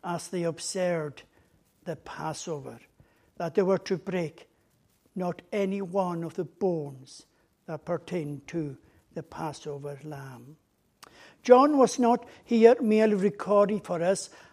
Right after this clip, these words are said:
a historical fact, but also tying it in with its theological meaning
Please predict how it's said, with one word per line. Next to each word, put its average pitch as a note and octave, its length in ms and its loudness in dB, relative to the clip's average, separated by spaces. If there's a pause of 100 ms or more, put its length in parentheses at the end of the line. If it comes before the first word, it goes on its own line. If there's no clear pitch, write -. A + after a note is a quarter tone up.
(120)
a G3+ 120 2
historical A#3 880 0
fact, D#3+ 560 -6 (340)
but G#3+ 300 4
also A3 640 2 (320)
tying C4 380 2
it C4 200 0
in G3+ 400 4 (280)
with A3 280 4
its - 340 2 (240)
theological G#3 1000 0 (520)
meaning G3 600 -6